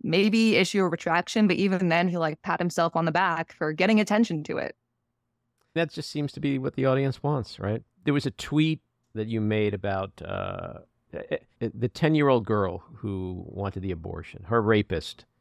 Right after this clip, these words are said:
Speaker 2: was just sentenced to life in prison. And he was one of the people who had mocked that whole thing and had called it a hoax.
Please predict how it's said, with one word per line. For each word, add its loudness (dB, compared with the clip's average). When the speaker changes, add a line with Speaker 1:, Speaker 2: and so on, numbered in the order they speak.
Speaker 2:
was -2
just -4
sentenced -4
to -2
life 4
in 0
prison. -6
And -4
he 0
was 0
one -2
of -2
the -4
people -4
who -6
had -8
mocked 4
that -4
whole -6
thing -6
and -6
had -12
called -2
it -4
a -6
hoax. -8